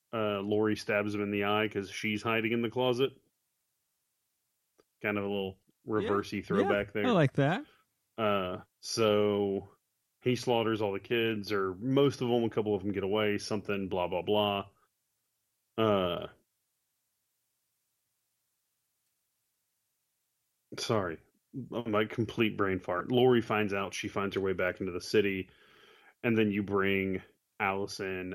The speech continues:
Speaker 1: and Karen back into it somehow by having them, "You have to, like, leave this alone. You have to let it stop. It almost killed us. It literally killed your son-in-law.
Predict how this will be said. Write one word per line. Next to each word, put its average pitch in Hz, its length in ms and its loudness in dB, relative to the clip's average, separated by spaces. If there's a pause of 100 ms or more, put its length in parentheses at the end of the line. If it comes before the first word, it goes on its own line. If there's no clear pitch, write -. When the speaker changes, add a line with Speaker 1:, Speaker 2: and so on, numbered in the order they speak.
Speaker 1:
and 92 420 -4
Karen 92 400 -2
back 90 240 -4
into 95 320 -6
it 90 160 -8
somehow 95 520 0
by 90 180 -4
having 95 400 -4
them, 90 520 -4 (800)
"You 95 160 -6
have 98 260 -2
to, 101 80 0
like, 90 260 -4
leave 98 240 -6
this - 200 -12
alone. 92 440 -4
You 92 60 -8
have 92 200 -6
to 92 80 -8
let 90 160 -6
it 85 100 -12
stop. 90 500 -4
It 101 140 -6 (100)
almost 98 460 -2
killed 104 300 2
us. 90 280 -2
It 110 200 -4
literally 95 760 -2
killed 95 380 0
your 90 80 -2
son-in-law. 92 800 -2